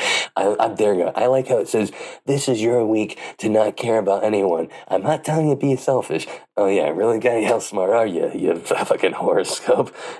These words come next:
You know what I mean? Never trust a bull. <laughs> Stock market's going down. So, um, yeah, I better get on that Bitcoin, you know, just in case.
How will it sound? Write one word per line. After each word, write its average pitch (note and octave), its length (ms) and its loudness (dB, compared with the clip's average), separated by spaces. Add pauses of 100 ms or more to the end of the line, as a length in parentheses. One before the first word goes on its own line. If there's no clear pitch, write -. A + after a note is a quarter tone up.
You G2 80 0
know G2+ 40 2
what G2+ 80 2
I - 20 0
mean? G2+ 180 0
Never G2+ 200 0
trust - 360 0
a - 40 0
bull. C2+ 440 -2 (560)
<laughs> - 540 -6
Stock C3 340 0
market's G#2+ 420 -2
going F#2+ 260 -2
down. A#2 280 0 (640)
So, G2 540 0 (100)
um, F2+ 680 -2 (300)
yeah, E2 300 0
I F2 40 -2
better E2 220 -2
get E2 120 2
on D2+ 120 2
that - 160 -8
Bitcoin, C#2+ 500 0
you E2+ 80 0
know, F2 140 0
just E2 160 -4
in E2 80 0
case. F#2 420 -2